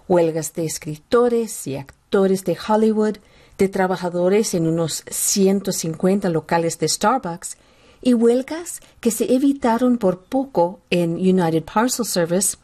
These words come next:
y en los puertos de la costa oeste,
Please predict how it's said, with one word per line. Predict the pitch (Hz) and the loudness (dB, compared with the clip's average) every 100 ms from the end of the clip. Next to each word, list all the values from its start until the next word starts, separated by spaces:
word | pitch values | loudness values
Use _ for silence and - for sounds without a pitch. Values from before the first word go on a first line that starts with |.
| - _ - | -20 _ 0
y | 269 302 | 2 4
en | 185 | 2
los | 165 | -2
puertos | - 190 226 226 220 | 0 0 0 -4 -2
de | 175 | -4
la | 156 | -4
costa | - 156 - 170 | -4 -6 0 2
oeste, | 233 269 - 190 | 4 2 -2 -6